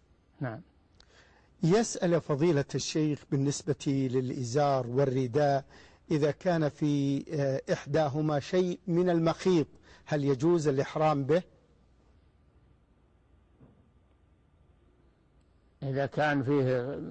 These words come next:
Speaker 1: مخيط على البدن أو على العضو ما يجوز، أما إذا كان فيه شق من الشقوق أو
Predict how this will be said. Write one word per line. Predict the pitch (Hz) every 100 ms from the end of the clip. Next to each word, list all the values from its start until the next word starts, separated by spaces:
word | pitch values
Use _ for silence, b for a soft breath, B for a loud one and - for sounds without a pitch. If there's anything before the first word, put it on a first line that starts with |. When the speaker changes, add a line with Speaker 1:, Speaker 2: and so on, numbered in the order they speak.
| -
Speaker 1:
مخيط | 156 143 - 160 151 - - b b b b -
على | 123 139
البدن | 135 127 156 151 151 131
أو | 123
على | 107 135
العضو | 131 117 214 285
ما | 320 226
يجوز، | 151 120 107 101
أما | 208 170 156 156
إذا | 151
كان | 147 160 147
فيه | 131 147
شق | - 160 147 -
من | 139 135
الشقوق | 131 - 127 131 156 147 120
أو | 143 143